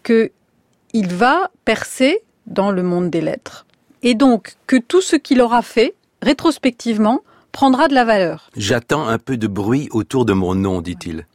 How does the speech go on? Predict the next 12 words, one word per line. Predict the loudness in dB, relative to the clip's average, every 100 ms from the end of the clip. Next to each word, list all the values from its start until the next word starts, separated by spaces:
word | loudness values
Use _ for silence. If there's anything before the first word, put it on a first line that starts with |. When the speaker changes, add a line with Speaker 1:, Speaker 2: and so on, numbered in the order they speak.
| _ _ _ -20 -12 0
Speaker 1:
Tout | 0
ce | 2
qu'il | 2 2
aura | 2
fait | -2 -4
prendra | -4 -4 -2 0
de |
la | 0
valeur. | -2 -4 -6 -4
Donc, | -2 -2 -2
cette | -2 -2 _ -2
correspondance, | 2 2 0 -2 -2 0 0 -2 -12 -20 -20